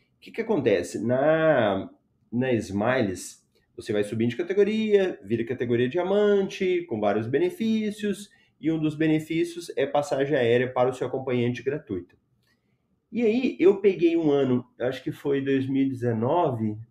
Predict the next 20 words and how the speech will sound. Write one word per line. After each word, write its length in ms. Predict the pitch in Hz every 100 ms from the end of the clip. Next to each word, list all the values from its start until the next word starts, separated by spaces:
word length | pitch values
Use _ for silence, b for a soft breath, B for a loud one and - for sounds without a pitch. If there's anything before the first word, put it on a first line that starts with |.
| _
dois 280 | 107 107 107
mil 120 | 117
e 60 | 101
vinte, 640 | 90 139 175 - - - b b _
que 80 | 135
ainda 280 | 123 139 139
era 180 | 139 143
pra 180 | 151
toda 260 | 135 165 180
a 40 |
América. 520 | 165 123 110 - 90 - 104
Então, 200 | 101 110
eu 60 |
peguei, 500 | 135 120 127 160 -
fui 180 | - 139
pra 280 | 143 143 135
Miami, 600 | 139 131 120 160 233 - -
utilizando 760 | 139 120 - 151 139 110 117
o 40 | 120
benefício. 540 | 120 131 - - -